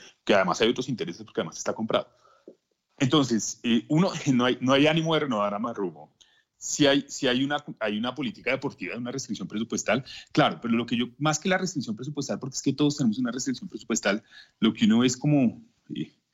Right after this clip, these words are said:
malas decisiones. Y lo, lo complicado de acá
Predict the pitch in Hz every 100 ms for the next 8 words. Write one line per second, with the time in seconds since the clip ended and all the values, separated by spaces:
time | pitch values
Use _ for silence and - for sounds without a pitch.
0 | _ _ _ _ - 113 131 139 - -
1 | 147 117 - - - - - _ _ -
2 | - _ 143 131 120 117 113 113 110 107
3 | 104 92 - _ 120 101 - 110 98 113
4 | 120 151 147 127 127